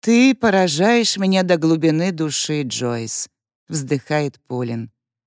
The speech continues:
«Как думаешь, тебе захочется съесть эклер?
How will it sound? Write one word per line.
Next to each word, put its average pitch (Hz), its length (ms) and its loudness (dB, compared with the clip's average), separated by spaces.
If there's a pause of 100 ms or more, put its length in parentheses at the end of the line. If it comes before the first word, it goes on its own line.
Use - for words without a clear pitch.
(220)
«Как 277 260 2
думаешь, 170 540 2
тебе 240 240 2
захочется 254 640 -2
съесть 160 440 -2
эклер? 127 460 -6